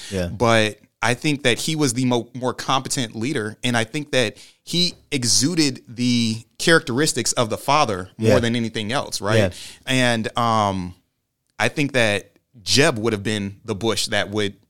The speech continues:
Speaker 2: have
Speaker 1: Yeah.
Speaker 2: the next Bush in the White House,
Speaker 1: Yeah.
Speaker 2: and not George W.
Speaker 1: I, I, I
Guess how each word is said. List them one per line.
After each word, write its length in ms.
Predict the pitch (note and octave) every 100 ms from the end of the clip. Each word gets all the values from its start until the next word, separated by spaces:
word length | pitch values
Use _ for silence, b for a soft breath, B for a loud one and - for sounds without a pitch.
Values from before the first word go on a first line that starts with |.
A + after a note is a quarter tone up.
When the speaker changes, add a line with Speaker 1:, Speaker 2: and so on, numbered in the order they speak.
| _ _
Speaker 2:
have 280 | A#2+ G#2 F#2 G2 _
Speaker 1:
Yeah. 220 | G#2 F#2+ F2 -
Speaker 2:
the 80 | A2+
next 200 | B2 A2
Bush 200 | G#2+ G2+
in 60 | F#2+
the 80 | F#2
White 200 | F2+ -
House, 280 | - - -
Speaker 1:
Yeah. 220 | A2+ G2+ E2+
Speaker 2:
and 120 | F#2+
not 200 | G2+ F2+
George 240 | F#2 F#2+ -
W. 260 | - - - - -
Speaker 1:
I, 100 | A2+
I, 160 | A2 A2+
I 200 | A#2+